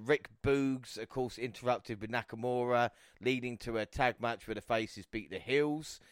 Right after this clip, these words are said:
Um, and then we had New Day, Big E and Kofi defeating Corbin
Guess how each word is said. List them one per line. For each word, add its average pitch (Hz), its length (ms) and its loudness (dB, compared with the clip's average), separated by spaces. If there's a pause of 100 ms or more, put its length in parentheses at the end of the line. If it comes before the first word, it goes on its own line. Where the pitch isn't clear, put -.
(300)
Um, 104 440 2
and 113 140 0
then 113 140 0
we 117 140 2
had 113 360 2
New 123 180 2
Day, 117 200 4
Big 110 280 -2
E 113 120 2
and 104 80 -4
Kofi 117 420 4
defeating 101 320 -2
Corbin 107 600 2